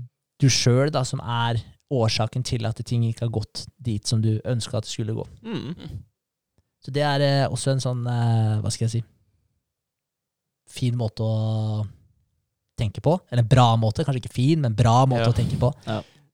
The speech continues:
Speaker 2: Derfor er det veldig fint at man har, eh, forskjellige mulige verktøy da,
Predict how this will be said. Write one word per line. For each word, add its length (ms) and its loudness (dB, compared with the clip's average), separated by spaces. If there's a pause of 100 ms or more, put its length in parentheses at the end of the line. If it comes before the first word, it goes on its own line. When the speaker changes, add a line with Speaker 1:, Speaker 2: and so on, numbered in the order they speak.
(100)
Speaker 2:
Derfor 260 4
er 80 6
det 100 4
veldig 140 -2
fint 260 -6
at 100 -4
man 120 0
har, 380 -4
eh, 480 0
forskjellige 380 -4
mulige 220 -6
verktøy 360 -4
da, 80 0